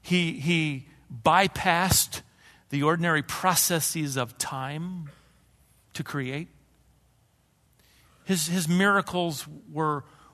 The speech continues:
were, were a millionfold in their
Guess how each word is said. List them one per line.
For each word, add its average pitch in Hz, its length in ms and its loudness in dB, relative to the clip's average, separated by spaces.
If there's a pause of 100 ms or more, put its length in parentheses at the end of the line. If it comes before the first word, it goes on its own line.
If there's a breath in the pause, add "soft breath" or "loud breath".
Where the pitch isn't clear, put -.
(140 loud breath)
were, 151 240 -4
were 160 220 0
a 160 40 2
millionfold 165 1500 0 (1400 soft breath)
in 156 200 2
their 127 320 0